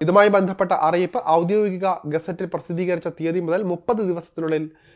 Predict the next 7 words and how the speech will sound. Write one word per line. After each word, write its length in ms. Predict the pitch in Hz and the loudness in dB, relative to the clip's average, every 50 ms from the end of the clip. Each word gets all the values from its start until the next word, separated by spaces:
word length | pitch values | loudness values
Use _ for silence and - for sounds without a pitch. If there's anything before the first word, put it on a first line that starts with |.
| _ _ _ - | _ _ _ -4
ഒരു 160 | 147 160 156 - | -2 -2 0 0
പുതിയ 260 | 170 160 175 196 190 | 0 2 2 2 2
മി-, 160 | 170 160 160 | 2 2 0
ആ, 440 | 160 156 151 151 147 147 147 143 139 139 | 2 2 4 4 4 4 4 4 2 0
വിലാസം 480 | 143 147 160 165 170 170 - 160 143 | 0 0 2 2 0 0 -2 -6 -4
രജിസ്റ്റർ 320 | 147 151 180 185 - 220 196 | -4 -4 -6 -6 -8 -8 -8
ചെയ്യുന്നതിന് 540 | 190 - 160 160 156 156 143 143 143 143 | -6 -4 -4 -4 -4 -6 -6 -6 -6 -8